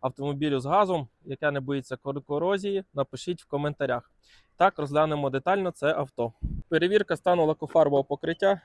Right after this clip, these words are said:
Opel Astra H дві тисячі сьомого року випуска. Ці кузова корозії не бояться, наголошую на тому.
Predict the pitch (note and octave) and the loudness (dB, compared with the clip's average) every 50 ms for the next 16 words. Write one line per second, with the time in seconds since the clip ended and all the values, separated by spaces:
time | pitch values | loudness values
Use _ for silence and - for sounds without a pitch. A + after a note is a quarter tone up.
0 | _ _ _ _ _ _ _ _ _ _ _ _ _ _ _ _ _ _ _ _ | _ _ _ _ _ _ _ _ _ _ _ _ _ _ _ _ _ _ _ _
1 | _ _ _ _ _ _ - - - _ _ _ _ _ _ _ _ _ _ _ | _ _ _ _ _ _ -20 -20 -20 _ _ _ _ _ _ _ _ _ _ _
2 | - E3 C#3+ - D3+ C#3+ D3+ E3 E3 - - D#3+ D#3+ D#3+ - _ _ _ - - | -12 -6 -2 0 2 4 4 4 4 2 0 -2 -2 -2 -4 _ _ _ -20 -16
3 | _ - - - - _ _ _ _ - D#3 D#3+ D#3+ - - C#3+ - C#3+ C3+ - | _ -12 -14 -14 -14 _ _ _ _ 0 2 2 2 0 -6 -10 -8 -10 -10 -10
4 | C#3+ - - E3+ E3 D#3+ C#3 C3+ D3+ C#3+ - - B2 B2+ A#2+ - B2+ - - - | -8 -4 -2 0 0 0 0 0 -2 -2 -4 -4 -4 -4 -4 -6 -10 -10 -8 -6
5 | B2 A#2+ - _ _ _ _ _ _ _ _ _ _ _ _ _ _ _ _ _ | -6 -6 -8 _ _ _ _ _ _ _ _ _ _ _ _ _ _ _ _ _
6 | _ _ _ _ _ _ _ _ _ _ _ _ _ - E3 D#3+ - D3 C3 C#3 | _ _ _ _ _ _ _ _ _ _ _ _ _ -8 -8 -6 -4 -4 -2 0
7 | D3 F3 F#3+ - - C#3 D3+ E3+ D3+ C#3+ C#3+ C#3+ C#3+ C3+ C#3 C3+ D3 D#3 D#3 - | 2 2 2 0 0 -2 -2 -2 -2 -4 -6 -6 -4 -2 0 2 2 2 0 -2
8 | C3+ B2 A#2 A#2+ B2 C3+ D3 C#3 - C#3+ C3+ B2+ B2+ A#2+ - B2 B2 B2+ A#2+ A#2+ | -6 -6 -6 -4 -2 -2 -2 -4 -4 -6 -6 -4 -6 -6 -6 -6 -6 -6 -6 -10